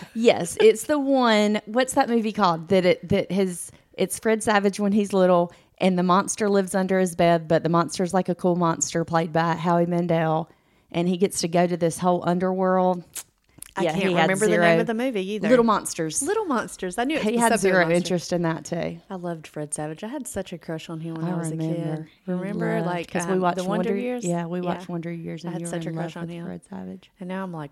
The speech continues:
Speaker 1: "Why did I have a crush on him?"
Speaker 2: He was a cute kid. He was
Speaker 1: He
Speaker 2: a good
Speaker 1: was.
Speaker 2: actor too.
Speaker 1: Yeah.
Speaker 2: Yeah.
Speaker 1: But, like, you know, when you grow up, like, I also, there was a, there was a boy that I knew personally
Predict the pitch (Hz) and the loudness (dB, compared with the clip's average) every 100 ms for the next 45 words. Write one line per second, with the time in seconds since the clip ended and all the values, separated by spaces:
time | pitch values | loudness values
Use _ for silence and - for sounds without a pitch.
0 | - 175 220 262 262 262 247 - 277 175 | -14 -14 -12 -12 -12 -14 -14 -14 -16 -14
1 | 151 156 156 370 440 403 - 262 - 349 | -16 -10 -6 -6 -6 -10 -8 -8 -6 -8
2 | 330 302 _ _ 302 311 208 254 226 254 | -8 -10 _ _ -12 -8 -4 -4 -4 -6
3 | 220 190 220 196 190 _ - 240 160 165 | -10 -10 -8 -8 -12 _ -14 -12 -12 -16
4 | _ _ _ _ _ 269 190 185 - _ | _ _ _ _ _ -12 -10 -12 -16 _
5 | _ _ _ _ - 185 214 190 277 254 | _ _ _ _ -12 -10 -8 -8 -4 -4
6 | 196 180 170 175 175 170 170 165 170 185 | -4 -6 -4 -2 -2 -4 -6 -6 -6 -6
7 | - 170 160 - 165 156 156 - 165 165 | -4 -6 -6 -4 -4 -4 -6 -6 -6 -6
8 | 151 151 165 165 151 151 156 151 175 175 | -6 -6 -4 -4 -6 -6 -8 -8 -6 -6
9 | - 156 147 143 | -8 -10 -10 -10